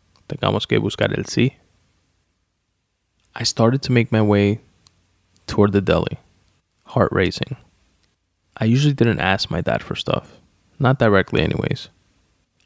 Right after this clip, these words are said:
I'd try my mom as a litmus test first. These were extreme times, though,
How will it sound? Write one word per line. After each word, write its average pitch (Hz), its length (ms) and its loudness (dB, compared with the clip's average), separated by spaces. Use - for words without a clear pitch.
I'd 117 240 -2
try 110 240 0
my 98 120 0
mom 92 280 2
as 101 120 -8
a - 40 -2
litmus - 340 0
test - 260 -2
first. - 380 -6
These 123 220 2
were 113 120 2
extreme - 480 -2
times, - 380 -4
though, - 240 -2